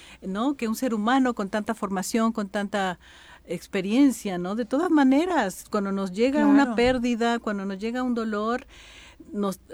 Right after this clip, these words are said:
Speaker 1: no, ahora, ahora sí que nos, nos, este, eh, contraemos y necesitamos ayuda. Entonces, eh, Ceci, cuenta cómo es que llegaste con nosotros, ¿cuál fue la razón por la que llegaste?
Speaker 2: Bueno, mi experiencia fue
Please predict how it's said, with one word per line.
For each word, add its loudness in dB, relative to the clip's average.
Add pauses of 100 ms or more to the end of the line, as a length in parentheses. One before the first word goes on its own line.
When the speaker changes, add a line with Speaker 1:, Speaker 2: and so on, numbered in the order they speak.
Speaker 1:
no, -4
ahora, 2 (100)
ahora -2
sí -2
que -4
nos, -8 (720)
nos, -6
este, -8 (180)
eh, -6 (160)
contraemos 2 (220)
y 4
necesitamos -2
ayuda. -6
Entonces, -2 (280)
eh, 0
Ceci, 2
cuenta 0
cómo 0
es -4
que -8
llegaste -6
con -8
nosotros, -6
¿cuál -8
fue -6
la -2
razón -6
por -8
la -8
que -10 (120)
llegaste? -12 (380)
Speaker 2:
Bueno, -6
mi -4
experiencia -4
fue -8